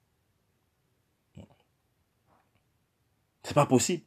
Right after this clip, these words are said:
Les gens sont obligés de parler les, les histoires des, des Bangando. Les enfants qui parlent les, les, leur langue là, c'est pas parce que, c'est parce que parler bien c'est long.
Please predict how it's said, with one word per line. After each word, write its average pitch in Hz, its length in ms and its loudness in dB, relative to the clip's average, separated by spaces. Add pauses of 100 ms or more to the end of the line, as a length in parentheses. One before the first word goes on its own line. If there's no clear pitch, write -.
Les 123 80 6
gens 180 160 10
sont 180 140 6
obligés 147 240 8
de 147 60 8
parler 151 340 10
les, 127 200 8
les 131 240 4
histoires 160 180 8
des, 131 100 10
des 123 320 6
Bangando. 117 640 6 (260)
Les 143 180 8
enfants 214 280 10
qui 208 140 2
parlent 165 320 12
les, 120 240 10
les, 120 160 6
leur 143 180 10
langue 120 260 8
là, 92 140 0
c'est - 140 -4
pas 175 100 6
parce 117 240 6
que, 165 300 10 (960)
c'est - 160 4
parce - 180 10
que 220 60 12
parler 175 420 12
bien 180 200 8
c'est 156 160 6
long. 240 300 10